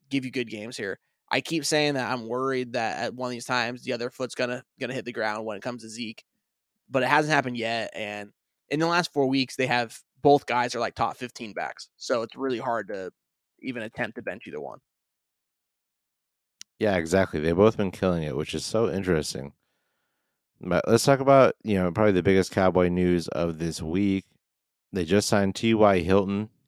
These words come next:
Speaker 2: He will make his season debut on Sunday. At least that's the expectations. He probably won't play very much, but how does, you know, him being added to the team change this offense for the rest of the playoffs? You know, the next three weeks, you, now you have T Y Hilton in the mix.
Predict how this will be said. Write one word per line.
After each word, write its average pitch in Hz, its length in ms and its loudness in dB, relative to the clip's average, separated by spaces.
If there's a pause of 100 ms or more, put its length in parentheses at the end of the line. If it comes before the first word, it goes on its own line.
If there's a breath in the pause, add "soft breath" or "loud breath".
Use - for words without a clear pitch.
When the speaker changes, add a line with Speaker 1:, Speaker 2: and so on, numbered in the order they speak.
(140)
Speaker 2:
He 92 100 -4
will 95 180 2
make 95 240 0
his 92 260 0
season 92 340 -4
debut 90 540 0
on 82 240 -2
Sunday. 87 480 -2
At 76 140 -6
least 85 420 -4
that's 90 260 -2
the 80 140 -2
expectations. 87 880 -4 (960)
He 98 100 -6
probably 131 240 6
won't 123 180 4
play 120 180 6
very 110 260 8
much, 107 440 4 (340)
but 101 120 6
how 127 180 6
does, 135 240 4
you 104 80 4
know, 85 80 2
him 104 240 2
being 101 220 2
added 95 320 -2
to 95 80 -2
the 80 100 -2
team 90 320 -2
change 92 340 -2
this 78 180 -2
offense 76 520 -2
for 87 100 -6
the 82 120 -2
rest 85 280 -4
of 78 80 -6
the - 60 -18
playoffs? - 600 -4 (760)
You 78 60 -6
know, 76 60 -4
the 78 60 -6
next 87 260 -8
three 98 180 -2
weeks, 92 400 -2
you, 85 120 -4
now 85 180 -6
you 92 140 -2
have 80 100 -6
T - 180 -4
Y 80 220 0
Hilton 90 340 -4
in 101 100 0
the 104 80 2
mix. 110 460 -2